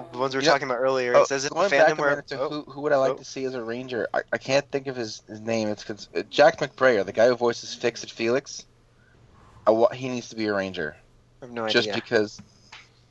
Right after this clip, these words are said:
Speaker 2: You ever seen Thirty Rock?
Speaker 1: No.
Speaker 2: No. He's, you ever seen Conan O'Brien?
Speaker 1: Yes.
Speaker 2: He was in a lo-, he started out on, working on Conan O'Brien's show.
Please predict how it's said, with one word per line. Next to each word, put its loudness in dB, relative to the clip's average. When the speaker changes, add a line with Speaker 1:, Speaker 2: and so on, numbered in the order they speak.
Speaker 2:
You -2
ever 0
seen -2
Thirty 6
Rock? 4
Speaker 1:
No. -2
Speaker 2:
No. 0
He's, 2
you 6
ever 2
seen -4
Conan 4
O'Brien? 4
Speaker 1:
Yes. 4
Speaker 2:
He -4
was 0
in 2
a 12
lo-, 4
he 0
started 6
out 10
on, 4
working 0
on -2
Conan 0
O'Brien's 0
show. -2